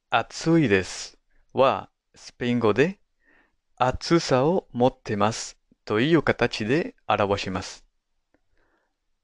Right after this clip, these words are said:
Tengo calor. Tengo calor.私は暑いです。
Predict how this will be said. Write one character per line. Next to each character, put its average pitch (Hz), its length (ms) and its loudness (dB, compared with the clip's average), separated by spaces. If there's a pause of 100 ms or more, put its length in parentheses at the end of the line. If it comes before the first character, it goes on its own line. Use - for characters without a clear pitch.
(400)
Tengo 139 560 0 (160)
calor. 104 560 0 (2000)
Tengo 139 560 0 (380)
calor. 101 480 -2 (1080)
私 107 380 -4
は 107 240 -4 (240)
暑 110 360 -2
い 104 60 0
で 104 100 -14
す。 - 240 -16